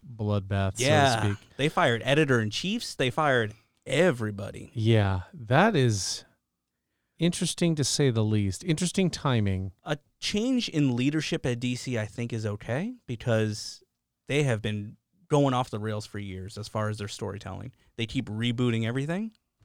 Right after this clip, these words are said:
Speaker 2: So
Speaker 1: Yeah.
Speaker 2: I can see an editor-in-chief change if, as long as they have somebody lined up that is gonna do a good job and steer the ship. But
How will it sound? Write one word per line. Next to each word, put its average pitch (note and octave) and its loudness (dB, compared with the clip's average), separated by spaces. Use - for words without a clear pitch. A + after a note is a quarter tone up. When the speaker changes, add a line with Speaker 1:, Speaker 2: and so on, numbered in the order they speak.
Speaker 2:
So A2+ 6
Speaker 1:
Yeah. C#3 8
Speaker 2:
I D#3 8
can G#3 0
see G#3 0
an D#3+ 4
editor-in-chief C3 0
change G#2+ -4
if, G#2+ -8
as A#2+ -6
long A#2 0
as A#2 -4
they A2+ -2
have G#2+ -4
somebody G#2+ -4
lined A2 -4
up C3 0
that G#2+ -2
is G#2+ -4
gonna A2 0
do A2 -2
a G#2+ -2
good A2 -2
job A2+ -2
and G#2+ -6
steer A#2+ -4
the G2+ -8
ship. - -6
But A#2 0